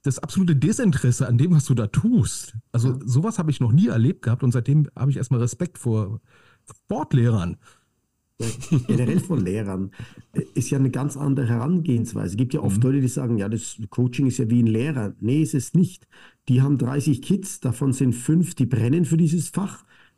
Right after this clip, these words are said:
Speaker 2: Du
Speaker 1: Mhm.
Speaker 2: hast, äh, dann eine große Mitte, die halt da ist, weil sie da ist. Und dann hast du fünf, die haben überhaupt keinen Bock auf dich und dein Fach.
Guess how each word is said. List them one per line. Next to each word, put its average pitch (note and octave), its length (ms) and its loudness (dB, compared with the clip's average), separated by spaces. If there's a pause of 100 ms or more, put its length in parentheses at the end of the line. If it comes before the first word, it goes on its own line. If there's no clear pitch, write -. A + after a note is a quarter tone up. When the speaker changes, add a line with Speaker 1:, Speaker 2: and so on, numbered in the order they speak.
Speaker 2:
Du C#3 140 2
Speaker 1:
Mhm. A#2+ 60 4
Speaker 2:
hast, C#3 400 -2 (100)
äh, B2+ 160 0
dann A#2+ 160 0
eine C3 100 2
große B2 380 2
Mitte, D#3 340 2
die B2+ 160 2
halt A#2+ 220 0
da A#2+ 240 -4
ist, F#3+ 200 -2
weil B2+ 140 -4
sie A2+ 100 -2
da C3 260 -2
ist. F#3+ 220 -2
Und C3 100 2
dann A2+ 80 4
hast C#3 140 -2
du C#3+ 60 2
fünf, C#3+ 240 2
die D3+ 120 -2
haben C#3 80 2
überhaupt C3 200 -2
keinen D#3 180 0
Bock - 160 -4
auf A#2+ 180 -6
dich A#2+ 180 0
und A2+ 100 0
dein A2 180 -2
Fach. - 300 -8